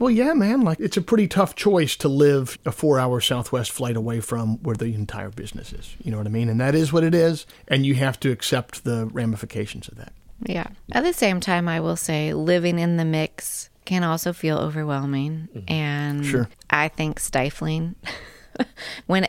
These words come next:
Speaker 2: everyone you are close friends with is doing the same thing and
Speaker 1: Mm-hmm.
Speaker 2: every single person is a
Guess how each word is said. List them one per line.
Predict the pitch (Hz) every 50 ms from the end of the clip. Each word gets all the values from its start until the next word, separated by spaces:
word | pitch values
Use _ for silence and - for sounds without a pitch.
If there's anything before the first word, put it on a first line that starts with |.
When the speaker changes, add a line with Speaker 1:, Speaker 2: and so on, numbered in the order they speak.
| -
Speaker 2:
everyone | - 170 185 190 190 180 185 190 190 185 175 175 175 170 165 165 165 165
you | 160 156 160 160 156 151 151 151 151 151 147 151 - - - -
are | - 147 147 139
close | - - - - 147 156 - -
friends | - 143 143 143 151 151 -
with | 165 170 185 202 202
is | - 156 151 -
doing | - 151 151 151 151
the | 151
same | 151 - - 151 147 147
thing | - - 147 147 147 156 165 185 -
and | - 156 151
Speaker 1:
Mm-hmm. | - 147 110 113
Speaker 2:
every | 160 160 143 156 165
single | - - 165 160 151 151
person | - - 151 151 156 - - 175 180 185 185 -
is | - 160 151 156
a | 156 151 147 147